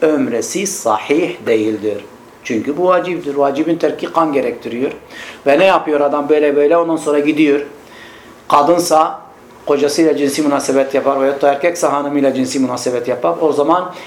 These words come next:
ihramlı olduğu halde bu gibi, bu gibi mahzurları yaptığı zaman her cima için bir ceza gerekiyor, Allah korusun. Düşün, bu adam bir sene, iki sene, üç sene, dört sene, on sene sonra belki tekrar hacca gelir. Belki ölünceye kadar bir daha hac yapmayacak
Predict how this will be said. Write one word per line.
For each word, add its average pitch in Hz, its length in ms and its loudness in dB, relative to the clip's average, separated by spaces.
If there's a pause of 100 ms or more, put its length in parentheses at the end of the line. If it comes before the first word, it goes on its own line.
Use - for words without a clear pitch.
(120)
ihramlı 151 520 2
olduğu 165 340 2
halde 147 520 -2
bu 143 120 -4
gibi, 151 440 0 (360)
bu 151 160 2
gibi 147 220 2
mahzurları 139 540 2
yaptığı 147 400 2
zaman 135 400 0 (420)
her 151 420 2
cima 143 340 2
için 135 420 -2
bir 143 200 -2
ceza 131 260 0
gerekiyor, 110 480 -4
Allah 107 320 0
korusun. 104 400 -6 (520)
Düşün, 143 420 -2 (240)
bu 151 120 6
adam 147 320 2
bir 165 140 2
sene, 143 340 0
iki 135 240 0
sene, 143 280 0
üç 151 200 0
sene, 143 300 2
dört 156 160 4
sene, 143 220 0
on 196 240 4
sene 180 260 4
sonra 160 320 0
belki 139 260 -4
tekrar 135 300 0
hacca 127 240 -4
gelir. 123 200 -2 (200)
Belki 185 280 6
ölünceye 208 440 4
kadar 185 300 2
bir 185 140 -4
daha 180 180 4
hac 175 180 -2
yapmayacak 180 640 2